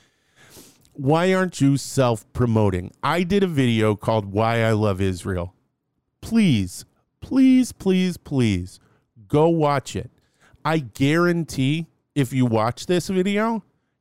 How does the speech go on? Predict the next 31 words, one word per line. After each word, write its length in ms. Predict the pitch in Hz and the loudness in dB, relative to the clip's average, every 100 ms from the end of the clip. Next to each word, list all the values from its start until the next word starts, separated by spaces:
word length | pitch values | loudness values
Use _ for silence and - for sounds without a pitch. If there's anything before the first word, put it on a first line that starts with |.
| _ | _
you're 140 | 220 | -2
gonna 200 | 240 226 | 0 -2
find 440 | - - 170 170 165 | -2 -2 0 0 0
out 280 | 156 156 - - | 0 -2 -8 -4
a 140 | 131 | -4
ton 400 | - - - 156 | -4 -6 -2 0
of 120 | 160 | 0
things 380 | 107 110 101 95 | -2 -4 -2 -4
that 180 | - 113 | -4 -2
you 180 | 123 123 | 0 0
had 160 | 113 | 0
no 1000 | 107 117 135 156 185 226 226 214 214 214 - _ _ _ _ _ _ _ - | -4 -4 -4 -2 0 2 4 4 2 0 -6 _ _ _ _ _ _ _ 0
earthly 480 | 226 - 196 165 | 0 0 0 2
idea 580 | 151 135 120 120 120 95 - - | 2 0 0 0 0 -2 -4 -2
Israel 460 | 131 113 120 113 | 0 2 2 2
did 240 | 101 101 82 _ _ - - - - | 2 0 -2 _ _ -20 -20 -20 -2
or 500 | 143 135 131 123 120 - | 2 4 4 2 0 -4
was 320 | 117 120 135 | -2 0 0
a 40 | 135 | -2
part 280 | - 127 110 | 0 2 2
of, 280 | 87 90 _ | -2 -6 _
or, 720 | - 131 131 127 123 123 120 - _ _ _ _ _ _ _ _ 110 107 - | 0 2 4 4 4 4 2 -2 _ _ _ _ _ _ _ _ -20 -20 -10
uh, 100 | 156 147 | -8 -6
yeah, 260 | 151 175 - | -2 -2 0
I 100 | 180 | 0
mean, 280 | 185 180 175 | 2 2 0
they're, 240 | 180 180 | 0 -2
they're, 360 | 147 175 180 170 | 0 0 0 -4
t-, 180 | - - | -10 -14
<sighs> 1800 | - - - - _ _ _ _ _ _ _ _ _ _ _ _ _ _ | -14 -16 -20 -20 _ _ _ _ _ _ _ _ _ _ _ _ _ _
so 460 | - 131 110 82 | -4 0 0 -2